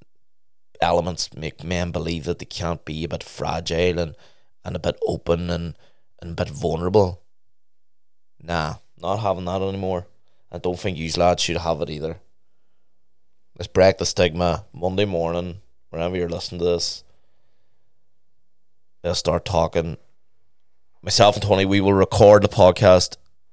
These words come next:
on Tuesday morning and we'll get it out by Tuesday midday. This is just to get you over the Monday slump.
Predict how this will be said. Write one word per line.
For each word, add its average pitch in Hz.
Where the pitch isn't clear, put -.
on 85
Tuesday 85
morning 82
and 80
we'll 82
get 73
it 76
out 76
by 78
Tuesday 80
midday. 73
This 69
is 64
just 64
to -
get 78
you 69
over 71
the 73
Monday 92
slump. 120